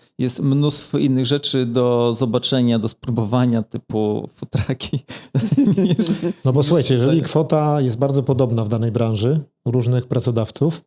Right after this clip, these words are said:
Speaker 2: no to te różnice pokoleniowe będą znaczące, bo teraz jeżeli słyszymy o czymś takim, że, mm, młode pokolenie wchodzi na rynek pracy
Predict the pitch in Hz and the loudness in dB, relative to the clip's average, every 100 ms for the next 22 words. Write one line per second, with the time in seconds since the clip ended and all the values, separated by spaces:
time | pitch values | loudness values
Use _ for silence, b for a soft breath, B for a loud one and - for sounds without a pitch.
0 | _ _ _ _ - 127 120 127 123 139 | _ _ _ _ 0 2 2 2 2 2
1 | 131 135 123 127 123 123 123 120 117 113 | 2 2 2 2 2 2 2 2 2 2
2 | 147 123 107 110 117 117 117 123 117 127 | 0 0 -2 0 0 0 0 -2 -2 -2
3 | 143 131 120 117 120 - 123 123 110 117 | 2 2 2 0 -2 -2 -2 0 0 2
4 | 117 110 120 117 117 127 123 120 120 123 | 0 -2 -2 0 2 2 2 2 0 0
5 | 123 120 - 120 120 117 113 - 120 127 | 0 0 0 0 0 0 -2 0 -2 0
6 | - 196 | 2 0